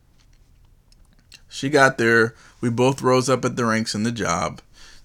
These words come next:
to become, to be seen as equals. However, we never got equal treatment at that job.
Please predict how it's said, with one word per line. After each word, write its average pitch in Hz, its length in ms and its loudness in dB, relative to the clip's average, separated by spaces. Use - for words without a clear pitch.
to 104 100 -8
become, 101 460 -4
to - 100 -10
be 104 120 -4
seen 107 200 -2
as 110 140 -4
equals. - 480 -4
However, 117 720 6
we 113 120 0
never 117 420 6
got 113 200 4
equal 110 300 -2
treatment 90 380 -4
at 82 120 -8
that 78 180 -4
job. 60 380 -12